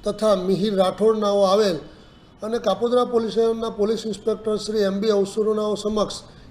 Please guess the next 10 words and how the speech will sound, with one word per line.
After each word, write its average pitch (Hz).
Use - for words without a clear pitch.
એવી 254
હકીકત 226
જાહેર 208
કરેલ 214
કે 220
તેઓના 240
મિત્ર 208
ચિરાગભાઈ 233
મોહનભાઈ 214
પરમાર 220